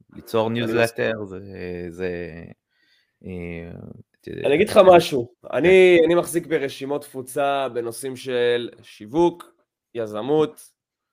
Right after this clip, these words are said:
Speaker 2: ספורט והשקעות, קריפטו בפרט. אוקיי? בהתחלה, ואני מודה, עשיתי את מה שכולם עושים,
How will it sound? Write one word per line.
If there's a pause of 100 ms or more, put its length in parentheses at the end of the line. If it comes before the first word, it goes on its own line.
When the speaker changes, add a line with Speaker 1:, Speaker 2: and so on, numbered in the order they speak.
(960)
Speaker 2:
ספורט (1200)
והשקעות,
קריפטו
בפרט. (840)
אוקיי? (1160)
בהתחלה, (120)
ואני
מודה, (1040)
עשיתי
את
מה
שכולם
עושים,